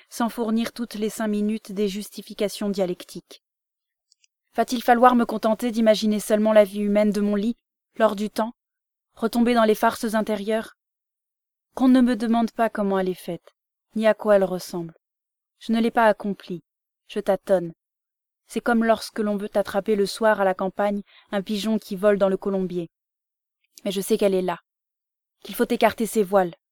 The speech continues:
Le désert de pierre et des pensées s'efface. J'annonce qu'il y a, malgré les faux prophètes,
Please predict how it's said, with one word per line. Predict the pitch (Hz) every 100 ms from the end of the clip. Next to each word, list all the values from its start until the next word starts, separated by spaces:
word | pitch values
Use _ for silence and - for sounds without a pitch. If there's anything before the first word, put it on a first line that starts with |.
| _ _ _ _ _ _ _ -
Le | 220
désert | 240 226 247
de | 220
pierre | 220 269 269 240
et |
des | 214
pensées | 214 214 233
s'efface. | 208 214 - 180 - - _ _ _ _ _
J'annonce | - 240 233 240 247 - - _ _
qu'il | 226 208
y | 202
a, | 175 - _ _ _ -
malgré | 247 247 240 240
les | 226
faux | 226
prophètes, | 196 214 - 202 202 -